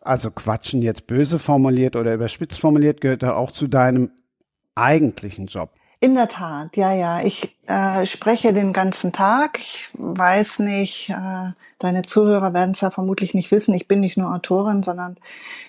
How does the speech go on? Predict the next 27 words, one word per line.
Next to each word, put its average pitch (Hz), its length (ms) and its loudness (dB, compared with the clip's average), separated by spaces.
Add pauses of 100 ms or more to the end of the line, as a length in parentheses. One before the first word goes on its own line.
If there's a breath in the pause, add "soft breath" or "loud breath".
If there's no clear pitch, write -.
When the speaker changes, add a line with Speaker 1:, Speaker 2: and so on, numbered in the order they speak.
(200 loud breath)
Speaker 2:
äh, 175 180 0
im 165 200 2
Hauptberuf 196 580 2
Psychotherapeutin 202 1200 0
und 180 140 -4
das 180 180 -4
seit 175 240 -2
siebenundzwanzig 180 800 -4
Jahren. 180 400 -4 (800 loud breath)
Und 196 120 6
das 202 160 2
bringt, 220 400 4
äh, 202 240 4
der 202 100 6
Beruf 202 300 0
so 208 120 2
mit 196 280 0
sich, 240 180 0
dass 202 160 -2
man 190 220 -4
den 185 100 -16
ganzen 185 380 -8
Tag 190 280 -10
zuhört 226 640 2
und 202 300 -2
selber 180 400 0
spricht. - 760 -8